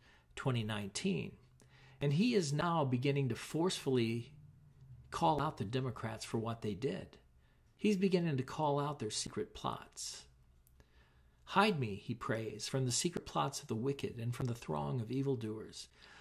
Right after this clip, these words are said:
who whet their tongues like swords, who aim bitter words like arrows." Their words have been bitter. Their words have been vile. Their words have been evil. Their words have fomented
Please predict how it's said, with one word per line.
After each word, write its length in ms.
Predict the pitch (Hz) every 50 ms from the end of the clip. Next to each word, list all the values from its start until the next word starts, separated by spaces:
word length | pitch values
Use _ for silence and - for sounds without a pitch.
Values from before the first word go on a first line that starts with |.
| - -
who 140 | - - 165
whet 340 | 165 147 156 175 240 - -
their 120 | 202 170
tongues 500 | 139 - - - 151 160 160 156 139 135
like 220 | 135 120 120 - -
swords, 720 | - - - 175 160 139 - - - - - - - - - - _ - - - - -
who 200 | - 156 165 165
aim 260 | 160 165 170 156 139 127
bitter 300 | 123 160 170 170 143 131
words 540 | 120 117 131 151 170 151 117 113 101 -
like 340 | - 117 113 117 - - -
arrows." 600 | 139 - - 101 - - - - - - - - - _ - _ _ _ _ _ - - - - _ _ _ - - - _ _ _ _ - - _ _ _ _ _ _ _ _ _
Their 160 | - 156 160 160
words 400 | 156 147 170 190 202 160 127 -
have 160 | 131 127 123
been 180 | 123 117 107
bitter. 380 | 104 117 143 156 - 110 - - - - - - - - - - - - - - _ _ - -
Their 160 | - 151 156 156
words 320 | 147 151 160 170 175 165
have 100 | 143 135
been 220 | 135 127 123 113
vile. 540 | 104 117 127 143 170 151 123 - - - - - -
Their 180 | - 123 127 135
words 380 | 135 131 139 151 160 151 139
have 140 | - 131 120
been 180 | 131 123 123 - -
evil. 500 | - 180 190 180 135 120 - - - - - - - - - - - - -
Their 180 | - 151 156 151
words 400 | 143 143 160 180 185 165 156 -
have 160 | 139 127 120
fomented 880 | - - - 165 165 170 170 165 156 143 135 - - 123 98 95 120